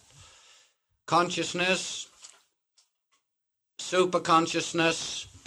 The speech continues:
supraconsciousness, above superconsciousness. Leaves it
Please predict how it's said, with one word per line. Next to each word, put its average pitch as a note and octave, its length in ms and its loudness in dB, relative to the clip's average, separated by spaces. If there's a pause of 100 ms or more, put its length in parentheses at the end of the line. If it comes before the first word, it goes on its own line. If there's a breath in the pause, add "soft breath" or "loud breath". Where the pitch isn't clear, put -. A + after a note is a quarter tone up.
supraconsciousness, A#2 1700 0 (100)
above G#2+ 720 2
superconsciousness. G#2 1500 -4 (1160)
Leaves C#3 440 2
it E3+ 240 0